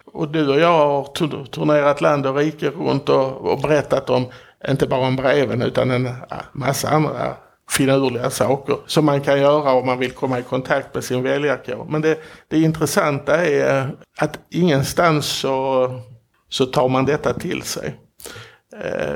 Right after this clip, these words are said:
det finns ett exempel och det är en bekräftelse på det jag vet. Eh, inför förra valet började man arbeta rätt så mycket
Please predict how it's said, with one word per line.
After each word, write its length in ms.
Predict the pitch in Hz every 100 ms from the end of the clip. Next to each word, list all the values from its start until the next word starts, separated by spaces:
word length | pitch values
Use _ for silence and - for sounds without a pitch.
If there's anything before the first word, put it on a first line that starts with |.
| 156
det 100 | 180
finns 280 | 226 220 220
ett 260 | 220 175
exempel 720 | 156 - 202 139 117 - 120 - -
och 160 | 156
det 80 | 165
är 80 | 147
en 100 | 151
bekräftelse 800 | 147 - 175 - 131 131 - 131
på 140 | 151
det 160 | 147 139
jag 220 | 135 127
vet. 580 | 123 117 117 - - 147
Eh, 420 | 139 135 135 165
inför 240 | 151 156
förra 300 | 147 165 156
valet 440 | 147 156 131 123 -
började 280 | 139 131 131
man 280 | 131 123 - - -
arbeta 580 | 147 143 143 131 120 113
rätt 320 | - 156 -
så 120 | 127
mycket 500 | 135 135 131 123